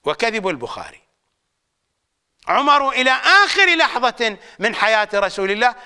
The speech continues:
هو يسيء الأدب مع رسول الله، وهذا كان ديدنه. هذه تربية الرجل، الرجل من عائلة منحطة وضيعة، وهذه أخلاقه. كتب التاريخ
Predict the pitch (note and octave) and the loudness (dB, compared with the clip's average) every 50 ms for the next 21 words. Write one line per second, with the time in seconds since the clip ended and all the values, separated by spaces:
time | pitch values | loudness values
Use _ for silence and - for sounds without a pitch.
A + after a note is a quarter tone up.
0 | - - - G3 A#3 B3 A#3+ A#3+ A3+ G#3 F#3 - B3 C#4 C#4+ C#4+ C4 - A3+ A3 | -16 -6 -4 -2 0 0 0 -2 -2 -6 -6 -4 -4 -2 -2 -4 -4 -4 -4 -4
1 | G3+ - - B3+ D4 C4+ C#4 A#3+ G3+ F#3 E3+ D3+ B2 B2 B2+ A2 G2+ - - F#2+ | -4 -2 -2 -2 0 0 -2 -2 -2 -4 -4 -4 -2 -4 -4 -6 -6 -14 -16 -18
2 | - - - - - - _ _ _ _ _ _ _ _ _ _ _ _ _ _ | -18 -20 -20 -20 -20 -20 _ _ _ _ _ _ _ _ _ _ _ _ _ _
3 | _ _ _ _ _ _ _ _ _ _ _ _ _ _ _ _ _ - - C#3+ | _ _ _ _ _ _ _ _ _ _ _ _ _ _ _ _ _ -6 -4 -2
4 | F3 G#3+ A#3+ A#3 A#3+ G#3+ - A#3 A#3 A#3 A3 G#3 F#3+ G#3 G3 F#3 G#3 G3+ F#3+ F3+ | 0 0 0 0 -2 -4 -2 -4 -4 -2 -4 -4 -4 -6 -6 -4 -6 -6 -6 -8
5 | C#3 C3 - _ _ _ _ _ _ _ _ _ _ _ - - C4+ D4 C4+ A#3+ | -12 -14 -20 _ _ _ _ _ _ _ _ _ _ _ -6 -4 -4 -4 -4 -6
6 | A#3+ A#3 - A#3 A3 G#3+ A3 B3+ A#3+ A3+ - G3+ G3 F3+ F#3+ G3+ F#3 D#3+ C3 - | -8 -6 -6 -6 -6 -6 -6 -6 -6 -6 -6 -8 -6 -4 -4 -6 -6 -8 -16 -20
7 | _ _ _ _ _ _ _ _ _ _ _ _ _ - F3 G#3 B3 C4+ A3+ B3+ | _ _ _ _ _ _ _ _ _ _ _ _ _ -2 0 0 0 -2 -2 -2
8 | B3 A#3+ A#3 A3 G#3 G3 F3 F#3 G3+ G3 F#3+ B3 C4+ B3+ A#3 - A#3+ A3+ G#3 G3 | -2 -2 -2 -2 -2 0 0 0 0 -2 -4 -4 -4 -4 -2 -2 -4 -6 -4 -4
9 | G3+ F#3 - - B3+ C4 - A#3+ G#3 - G#3 G3 F#3 F3+ F#3 E3+ A#3 A#3+ - F3+ | -4 -4 -2 -2 -4 -2 -2 -4 -4 -4 -4 -4 -4 -4 -4 -4 -6 -8 -8 -8
10 | F3 - - _ _ _ _ _ _ _ _ _ _ _ _ _ _ _ _ _ | -10 -12 -16 _ _ _ _ _ _ _ _ _ _ _ _ _ _ _ _ _
11 | _ _ _ _ - - G3+ B3 C#4 C#4 C4+ C4+ C#4 C#4+ C4 - C#4 D#4 D4+ - | _ _ _ _ -6 -4 -2 -2 -2 -2 -2 -2 -2 -2 -2 -2 -2 -2 -2 -4
12 | - G#3 D3+ - _ _ _ _ _ _ _ _ _ _ _ _ _ _ _ _ | -8 -16 -16 -18 _ _ _ _ _ _ _ _ _ _ _ _ _ _ _ _
13 | - - F#4 G4 - G4 F#4+ D#4+ D4+ C4 - - - B3 - G3+ A#3 D#4 D#4 - | -4 -2 -2 0 0 0 0 0 -2 -4 -4 -4 -4 -2 -2 0 0 0 0 0
14 | - | -2